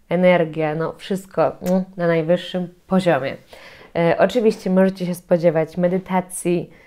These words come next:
wykładów i gości specjalnych. Będzie naprawdę magicznie i wzniośle i nie może Was z nami zabraknąć. Ja już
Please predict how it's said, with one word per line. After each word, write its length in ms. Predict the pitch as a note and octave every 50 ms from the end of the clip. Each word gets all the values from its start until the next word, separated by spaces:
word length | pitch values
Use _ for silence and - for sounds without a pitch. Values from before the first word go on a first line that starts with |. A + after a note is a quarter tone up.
| _ - - _ _ -
wykładów 920 | D#3 C#3 D#3 F3 F3 - - G3 F#3 E3+ E3 D#3 D#3+ E3 E3 E3 - - _ _ _ _ _ _ _ _ _ _ -
i 280 | A#3 B3 A#3+ G#3+ F3+ D#3+
gości 760 | D3+ F3 F3 E3+ E3+ - - - - - E3 E3 D#3 D3+ - _
specjalnych. 960 | - - - - - F3+ F3+ - - F3+ D3 C#3+ C#3+ C#3 C#3 C3+ F3+ - - -
Będzie 320 | F3+ F#3 G#3 G#3 G#3 A3
naprawdę 800 | A3 A3+ A3+ A3+ A3+ A3+ G#3+ G3 G3 F3+ G3 G3 G3 F#3+ F#3 - - -
magicznie 960 | - F#3+ F#3+ G3 G3 F#3 F3+ F#3+ F#3+ F#3+ F#3+ - - - F3+ F3 F3 F3 E3+ - - _ -
i 120 | F3 F3
wzniośle 840 | D#3+ D#3 D3+ E3+ D#3+ D#3+ D#3 D#3 D#3 - - - E3 D#3 D#3 D3+ D#3 - _ _ _ -
i 100 | F3+ G3
nie 140 | G3 F#3+ F3+
może 380 | E3 E3 E3 E3 E3 D#3+ D#3+
Was 380 | D3 D3 D#3 D3 D3 - - -
z 120 | - - -
nami 440 | D#3 D3+ D3+ C#3+ C#3+ C#3+ C#3+ C#3+ C#3 - _ _ _ _ -
zabraknąć. 840 | D#3+ D3 E3+ E3 D#3 D3+ D3+ C#3+ - - - - - - - - - _ - _ _ _ _ _ _ _ -
Ja 220 | - - D3+ D#3 E3+
już 400 | F3 F3 F3+ F3 - - -